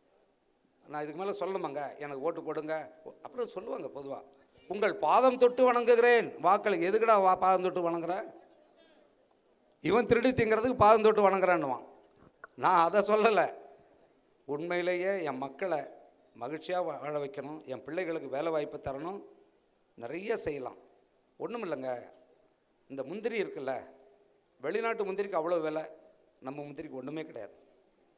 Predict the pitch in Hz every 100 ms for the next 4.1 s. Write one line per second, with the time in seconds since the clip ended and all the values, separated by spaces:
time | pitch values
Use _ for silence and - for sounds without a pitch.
0 | _ _ _ _ _ _ _ - 151 139
1 | 160 233 247 220 175 156 135 131 123 123
2 | 156 - _ _ _ _ _ _ _ 139
3 | 147 165 185 190 147 123 160 180 208 156